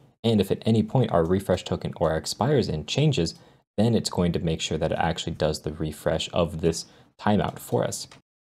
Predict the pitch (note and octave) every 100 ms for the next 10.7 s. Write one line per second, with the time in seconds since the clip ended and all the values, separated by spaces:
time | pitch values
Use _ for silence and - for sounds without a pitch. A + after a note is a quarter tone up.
0 | - - A#2 C3+ G#2+ - - F#2+ - E2+
1 | E2+ - E2 D#2+ A2 - - - E2 -
2 | F2 D#2+ - C3 A#2 B2 A#2 - - _
3 | F#2+ F#2+ - F2 E2+ E2+ - - - A2
4 | G2 G2 F#2+ F#2 F2 F2 F2+ - - -
5 | _ _ _ - F2+ E2 E2+ E2 E2+ -
6 | _ _ _ _ _ _ _ _ _ _
7 | _ - - - - D2+ - E2 F2 -
8 | F2+ - - F2 C#3+ C#3+ C3+ - _ _
9 | - G2+ B2 G#2+ - - - G#2 - -
10 | - D#2+ D2+ D#2 D2+ A#2 A#2+